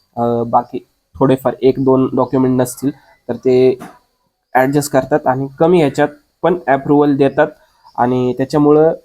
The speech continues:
आपला वेळ वाचतो आणि सोपी होती, म्हणजे ती प्रक्रिया जी असती,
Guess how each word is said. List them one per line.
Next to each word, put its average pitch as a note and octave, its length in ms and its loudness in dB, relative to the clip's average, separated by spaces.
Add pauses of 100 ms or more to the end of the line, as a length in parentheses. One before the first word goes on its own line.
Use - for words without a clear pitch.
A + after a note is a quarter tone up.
आपला C#3 240 0
वेळ D3 260 4
वाचतो D3 500 0 (280)
आणि B2 400 0
सोपी D#3 440 0
होती, D#3+ 300 0
म्हणजे C#3+ 220 2
ती C3+ 140 -2
प्रक्रिया C#3+ 440 0
जी B2 140 0
असती, B2+ 420 -4